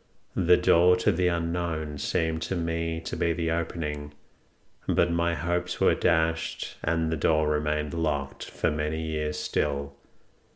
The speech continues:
The machine at last was obtained and Lieutenant Omdal appointed to be its pilot. In May nineteen twenty-two,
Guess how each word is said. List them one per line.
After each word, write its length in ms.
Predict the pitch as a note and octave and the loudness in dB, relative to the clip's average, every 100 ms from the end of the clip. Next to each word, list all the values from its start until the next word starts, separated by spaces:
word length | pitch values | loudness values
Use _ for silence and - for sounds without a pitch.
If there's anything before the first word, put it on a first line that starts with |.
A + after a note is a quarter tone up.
| - - _ _ _ - - | -20 -20 _ _ _ -8 -4
The 200 | F2+ F2+ | 0 2
machine 540 | F2+ F2 - F#2+ F#2+ | 2 0 2 4 4
at 140 | G2 | 2
last 720 | F2+ E2 D#2+ E2 E2 - - - - | 2 2 0 -2 -4 -6 -10 -10 -2
was 220 | E2+ D#2+ | 0 0
obtained 680 | D#2 - F#2+ F2 D#2+ D2+ | -2 -4 -2 0 -2 -2
and 260 | D#2 D2+ D2+ | -2 -2 -2
Lieutenant 680 | D#2+ D#2+ - F#2 E2 D#2+ - | -2 -4 -2 0 0 -2 -4
Omdal 680 | F2 E2+ E2 D#2 C#2+ C#2+ D#2 | -2 -2 -2 -2 -2 -4 -8
appointed 960 | - - - F2 E2 - F2 E2 - - - | -10 -6 -2 -2 -2 -2 0 0 -6 -14 -4
to 140 | - | -2
be 100 | D#2 | 0
its 220 | D2+ C#2+ | 0 -4
pilot. 680 | - F2+ D#2+ D2+ D2 - - - _ _ _ - - _ _ _ - | -2 0 2 0 -2 -6 -16 -20 _ _ _ -20 -20 _ _ _ 0
In 240 | F#2+ F2 F2 | 2 4 4
May 240 | F2 F#2 | 2 2
nineteen 540 | F#2 F2+ F2+ - F2+ | 2 0 0 0 0
twenty-two, 960 | F2 G2 E2 F#2+ F#2+ - E2+ D2 C#2+ | 0 0 0 -2 -4 -2 -2 0 -4